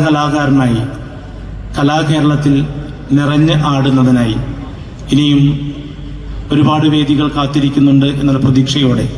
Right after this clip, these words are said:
നിങ്ങളുടെ എല്ലാം സ്നേഹവും നിങ്ങളുടെ എല്ലാം പ്രോത്സാഹനവും എൻ്റെ സഹോദരന് ലഭിച്ചതുപോലെ ഇന്ന് വലിയ വേദിയിൽ എനിക്കും ലഭിച്ചിരിക്കുന്നു. ഈ ഒരു ആദരവ്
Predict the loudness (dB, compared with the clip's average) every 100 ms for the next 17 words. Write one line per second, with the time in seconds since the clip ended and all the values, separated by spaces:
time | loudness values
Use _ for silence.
0 | -10 -12 -12 -12 -6 0 2 4 2 2
1 | 2 2 2 0 -4 -2 0 2 2 2
2 | 0 -4 -10 -12 -12 -12 -12 -2 2 4
3 | 4 2 2 2 2 2 2 2 2 2
4 | 2 2 -2 -8 -12 -12 -12 -4 2 2
5 | 2 0 2 2 4 4 4 2 2 2
6 | 4 2 0 -6 -10 -10 0 2 4 4
7 | 4 2 2 2 2 2 0 -4 -12 -16
8 | -4 0 2 4 2 2 0 0 2 2
9 | 2 0 -8 -10 -14 -4 2 4 4 2
10 | 0 -4 -10 -12 -14 -16 -16 -18 -18 -10
11 | -4 0 2 2 2